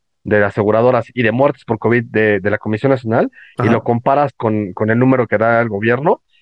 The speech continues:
Speaker 1: y no, o sea, es, es, es brutal, güey. Si tú extrapolas el número de asegurados
Speaker 2: Ajá.
Speaker 1: contra el número de muertes de asegurados y lo pones contra el número de la población y el número de muertes de la población,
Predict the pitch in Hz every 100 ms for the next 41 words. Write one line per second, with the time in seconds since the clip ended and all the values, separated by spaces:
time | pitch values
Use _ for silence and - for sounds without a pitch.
0 | _ - 98 98 104 - 110 110 - 110
1 | - 104 107 - - 123 - 104 98 -
2 | 135 107 98 - 123 175 - 196 - 175
3 | 147 123 123 143 123 107 - 98 107 143
4 | 269 349 _ _ - 117 143 - _ _
5 | _ _ _ _ - 123 117 113 117 123
6 | 151 165 120 123 131 131 117 104 104 -
7 | 107 117 127 110 104 - 120 - 143 151
8 | - 120 107 120 165 120 101 101 110 107
9 | 139 113 98 113 143 117 113 127 113 101
10 | 101 101 123